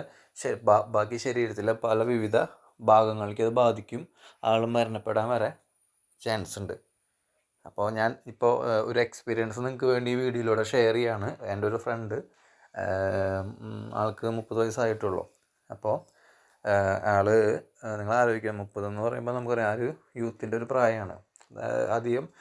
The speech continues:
വലിയ വലിയ രോഗങ്ങൾ വരാനുള്ള പ്രായത്തിലേക്ക് എത്തിയിട്ടില്ല എന്ന് പറയാം. പക്ഷേ ഇന്നത്തെ കാലത്ത് മാറ്റമായി. അപ്പോൾ ആൾ ഇതുപോലെ just ഒരു കുഞ്ഞ് പനി വന്നു, രണ്ട് ദിവസം ആ പനി വന്നതിന് ശേഷം, ഏഹ്, വീട്ടിലിരുന്നു. മൂന്നാം ദിവസം പോയി ഡോക്ടറെ കണ്ടു, ഡോക്ടർ മരുന്ന് എഴുതി കൊടുത്തു.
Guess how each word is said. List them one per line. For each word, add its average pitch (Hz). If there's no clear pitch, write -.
വലിയ 120
വലിയ 139
രോഗങ്ങൾ 131
വരാനുള്ള 135
പ്രായത്തിലേക്ക് 131
എത്തിയിട്ടില്ല 123
എന്ന് 117
പറയാം. 120
പക്ഷേ 107
ഇന്നത്തെ 101
കാലത്ത് 113
മാറ്റമായി. 139
അപ്പോൾ 117
ആൾ 113
ഇതുപോലെ 120
just 127
ഒരു 156
കുഞ്ഞ് 143
പനി 135
വന്നു, 117
രണ്ട് 113
ദിവസം 127
ആ 135
പനി 123
വന്നതിന് 120
ശേഷം, 123
ഏഹ്, 156
വീട്ടിലിരുന്നു. 131
മൂന്നാം 123
ദിവസം 123
പോയി 123
ഡോക്ടറെ 120
കണ്ടു, 120
ഡോക്ടർ 104
മരുന്ന് 117
എഴുതി 117
കൊടുത്തു. 113